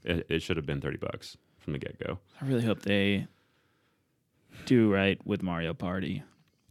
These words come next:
Speaker 1: I hope so too. This is not a good indication, but what is good is, like, I see some of the level design and, like, what they did with, like, the story and, like, some of the things you have to do. I was like, "That was a fun mini game."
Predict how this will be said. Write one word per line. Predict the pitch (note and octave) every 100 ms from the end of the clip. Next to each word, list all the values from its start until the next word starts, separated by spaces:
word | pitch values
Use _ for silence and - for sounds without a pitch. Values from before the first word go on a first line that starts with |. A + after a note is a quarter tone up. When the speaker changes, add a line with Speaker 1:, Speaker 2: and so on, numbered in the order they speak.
| -
Speaker 1:
I | -
hope | D2 D2
so | C2
too. | C2+ D2+ D2+
This | E2+ F#2+
is |
not | F2 E2+
a |
good | E2 E2+
indication, | D#2+ - D#2+ D#2+ F2+ E2+
but | E2 D#2+
what | E2 F#2
is | F2
good | E2+ E2
is, | D#2 D2
like, | C#2+ D2 - _ _ _ _ _ _ _ _ _
I | - F2
see | - - F2+
some | F#2 - F2+
of | F2
the | D#2+ D#2 D2+ D2 D2 - _ -
level | D#2+ E2 F#2
design | F#2 G2 F#2 F#2 F2
and, |
like, | D#2 D#2
what | D#2+
they | D#2
did | D#2 D2
with, | D2+ C#2+ D2
like, | C#2
the | -
story | - E2 D#2 F2 G2+ - _ _ _ _ _ _ -
and, | D2
like, | C#2+
some | - F2+
of | D2+
the |
things | - D#2+ D2
you |
have | D2 D2+
to | -
do. | C#2 D2+
I | D#2+
was | D#2
like, | D#2 - -
"That | B2+ G3
was | C3+
a | G2
fun | - G2 F2+ D#2 D2+
mini | D#2 C#2
game." | C#2+ - -